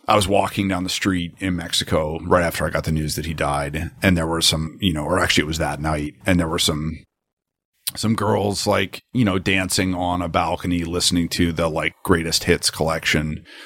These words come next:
you know, and my first thought was, "Ah, fuck you. You're, like,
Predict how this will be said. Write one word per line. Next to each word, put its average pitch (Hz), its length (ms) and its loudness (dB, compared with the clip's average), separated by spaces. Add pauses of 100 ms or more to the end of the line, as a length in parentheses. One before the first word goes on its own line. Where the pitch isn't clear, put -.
(280)
you 101 120 6
know, 82 380 2
and 98 140 2
my 87 80 0
first 90 340 0
thought 82 360 2
was, 85 300 -2
"Ah, 78 200 -8
fuck - 380 -6
you. 73 120 -2
You're, 76 280 0
like, 71 280 -4